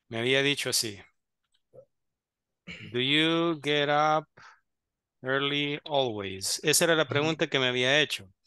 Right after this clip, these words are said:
Speaker 1: Entonces
Speaker 2: Ajá.
Speaker 1: dijimos que el always tiene que, como es un adverb frequency, tiene que ir antes del verbo principal.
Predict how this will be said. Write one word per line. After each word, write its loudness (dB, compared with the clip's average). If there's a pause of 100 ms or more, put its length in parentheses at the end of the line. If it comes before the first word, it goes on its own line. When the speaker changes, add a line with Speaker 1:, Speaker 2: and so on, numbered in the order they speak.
(160)
Speaker 1:
Entonces -2
Speaker 2:
Ajá. -8
Speaker 1:
dijimos 0
que -2
el -2
always 0
tiene 0
que, -16
como -6
es -2
un 0
adverb 0
frequency, -2
tiene -4
que -2
ir 2
antes -2
del -6
verbo -6
principal. -6